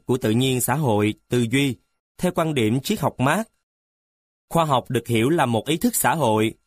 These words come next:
tồn tại độc lập, tương đối với các hình thái, ý thức xã hội khác. Khoa học phân biệt với các hình thái ý thức xã hội khác ở đối tượng và hình thức phản ánh và mang một chức năng xã hội riêng biệt. Đây là một nhận thức có ý nghĩa quan trọng về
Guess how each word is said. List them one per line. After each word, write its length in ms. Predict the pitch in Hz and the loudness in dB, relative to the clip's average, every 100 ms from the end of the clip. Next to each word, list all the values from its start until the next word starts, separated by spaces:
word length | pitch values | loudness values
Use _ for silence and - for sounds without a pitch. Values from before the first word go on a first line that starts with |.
| _ | _
tồn 220 | 123 113 | -2 0
tại 200 | 101 104 | 0 0
độc 180 | 110 - | -2 0
lập, 180 | 107 - _ _ | -2 -2 _ _
tương 220 | 131 120 | 0 2
đối 240 | 117 123 185 | 2 2 0
với 160 | 165 | -2
các 240 | 165 208 - | -4 -6 -2
hình 160 | 113 | -2
thái, 380 | 113 117 147 208 - _ | -2 -2 -2 -4 -8 _
ý 100 | 160 | -4
thức 200 | - 247 - | 0 -2 -4
xã 200 | - 110 | -4 -2
hội 200 | 131 101 | 0 -4
khác. 340 | 98 156 220 - _ _ _ _ | -2 -2 -2 -6 _ _ _ _
Khoa 140 | 175 | -2
học 180 | 170 127 - | 0 -2 -2
phân 220 | 147 139 | -4 0
biệt 200 | 117 104 | 0 -2
với 80 | 147 | -6
các 180 | 208 226 | -6 -4
hình 180 | 127 104 | -2 -2
thái 200 | 113 156 | -2 -2
ý 100 | 180 | -2
thức 180 | 220 - | -2 -2
xã 140 | 123 | -2
hội 220 | 123 104 | 0 -2
khác 280 | - 180 214 - | 0 -2 -2 -4
ở 140 | 104 | -2
đối 160 | 127 175 | -2 -2
tượng 360 | 123 110 107 - _ _ - | 0 0 0 -4 _ _ -2
và 120 | 127 | -2
hình 220 | 123 117 | 0 0
thức 240 | 175 208 - | 0 -2 -2
phản 180 | 98 | -4
ánh 340 | - 123 175 226 - | -2 -2 -2 -6 -8
và 240 | - 110 | -2 0
mang 380 | 107 127 131 131 | 0 0 0 -2
một 200 | 110 - | -2 -2
chức 180 | 196 190 | -6 -2
năng 180 | 135 120 | -2 -2
xã 160 | 120 | -4
hội 180 | 135 107 | -2 -2
riêng 220 | 101 135 | 0 0
biệt. 240 | 123 113 - _ _ _ _ | 0 -2 -4 _ _ _ _
Đây 180 | 131 131 | -2 0
là 120 | 120 | 0
một 180 | 110 104 | 0 -2
nhận 180 | 113 104 | -2 -2
thức 140 | 175 190 | -2 -2
có 80 | 185 | -2
ý 100 | 175 | 0
nghĩa 240 | 131 104 | 0 -2
quan 260 | - 143 127 | 0 -2 -2
trọng 260 | 113 104 | -2 -2
về 100 | 110 | -2